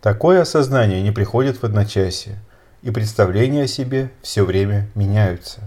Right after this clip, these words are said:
Только честно оценив реальность, каждый из нас может духовно расти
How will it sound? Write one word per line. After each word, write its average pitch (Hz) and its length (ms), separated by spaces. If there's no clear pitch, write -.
Только 113 320
честно 156 340
оценив 123 440
реальность, 101 680
каждый 147 420
из 131 100
нас 110 300
может 101 300
духовно 139 460
расти 104 540